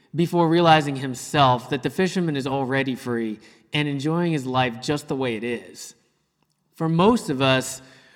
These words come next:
we're the businessman, not the fisherman, and we need to take notice of that. It's time for a change.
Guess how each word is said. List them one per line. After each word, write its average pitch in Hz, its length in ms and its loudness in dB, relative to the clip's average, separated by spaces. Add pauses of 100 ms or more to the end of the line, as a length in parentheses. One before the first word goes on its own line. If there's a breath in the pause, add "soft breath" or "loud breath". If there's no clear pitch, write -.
(200 loud breath)
we're 202 340 2
the 175 120 2
businessman, 127 1080 0
not 135 280 2
the 143 80 -2
fisherman, 117 640 -2 (760 loud breath)
and 160 240 -2
we 147 100 2
need 170 240 2
to 175 60 0
take 131 280 -2
notice 123 400 -2
of 110 100 -8
that. - 360 -10 (680 soft breath)
It's 160 300 -4
time 175 460 0
for 160 180 2
a 139 40 2
change. - 760 -4